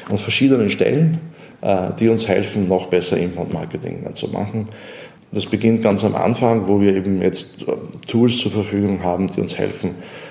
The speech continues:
Daten besser auswerten zu können, um, ich würde sagen, rascher und besser eine Content-Strategie, äh, entwickeln zu können. Es gibt Tools, die uns helfen, dann den Content zu produzieren, Artificial Intelligence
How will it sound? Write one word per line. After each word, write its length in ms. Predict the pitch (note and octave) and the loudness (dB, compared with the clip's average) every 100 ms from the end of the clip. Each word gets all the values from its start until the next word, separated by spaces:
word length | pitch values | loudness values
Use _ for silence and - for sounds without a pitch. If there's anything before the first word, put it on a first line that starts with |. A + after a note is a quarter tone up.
| - - | -12 -2
Daten 380 | F2 G2+ - | 0 0 -2
besser 380 | G#2 G2 E2+ - | -2 0 0 0
auswerten 600 | - A2 A2+ A2+ A2 A2+ | 2 0 2 2 2 0
zu 160 | G#2+ G2+ | -6 -6
können, 460 | G2+ F#2+ F#2 F#2 F#2 - - | -4 -2 0 -2 -6 -18 -10
um, 400 | - G#2 G2+ G2+ - - - | 0 2 2 -2 -16 -16 -8
ich 140 | G#2 | -4
würde 100 | G2+ | -2
sagen, 160 | G2 - | -2 -2
rascher 500 | - F2 G#2+ - B2 | -2 0 2 2 2
und 200 | - G2 | 2 0
besser 400 | G2 F2+ F#2+ G#2 | 2 2 2 0
eine 160 | F#2 F2+ | 2 -2
Content-Strategie, 920 | E2 F2+ E2 E2+ - - F2 F2 F2 - - | -2 -4 -2 -4 -4 -4 -4 -6 -8 -8 -8
äh, 60 | - | -6
entwickeln 380 | - - - - | -4 -6 -8 -8
zu 140 | - - | -10 -10
können. 460 | - - - G2 - - - - - - | -8 -10 -10 -14 -18 -20 -20 -20 -20 -18
Es 80 | - | -8
gibt 260 | - - - | -8 -6 0
Tools, 300 | G#2+ A2 G#2 | 2 2 2
die 80 | |
uns 160 | G2+ F#2+ | 0 2
helfen, 300 | G2 - G2 | 0 2 0
dann 100 | F#2 | 0
den 120 | F#2 | 0
Content 440 | - G2 G2 G2 F#2 | 0 -2 0 -2 -4
zu 100 | F#2 | -6
produzieren, 640 | - F2+ - - G#2+ A2 | -4 -4 -2 2 2 2
Artificial 560 | G2 - - A2 - A2 | -2 -4 -8 -8 -6 -2
Intelligence 580 | - F#2 F2+ G2+ F#2 | 0 0 0 -4 -6